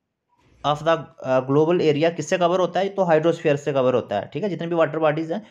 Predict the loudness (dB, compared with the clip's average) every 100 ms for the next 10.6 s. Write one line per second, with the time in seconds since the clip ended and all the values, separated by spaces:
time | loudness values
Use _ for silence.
0 | _ -6 -2 0 0 0 -4 -4 -4 -4
1 | -4 -2 0 0 0 0 0 -2 -2 -2
2 | -2 -2 -6 -10 -12 -14 _ _ _ _
3 | _ _ _ _ _ _ _ _ _ _
4 | _ _ _ _ -12 -4 0 2 2 2
5 | 2 2 2 2 0 -2 -2 -4 -2 -2
6 | -2 -8 -8 -6 -4 -4 -2 -2 -4 -6
7 | -8 -8 -6 -8 -4 -4 -4 -4 -2 0
8 | 0 0 0 -4 -8 -10 -10 -10 -2 0
9 | 0 -2 -4 -4 -6 -8 -8 -8 -8 -8
10 | -6 -6 -6 -6 -8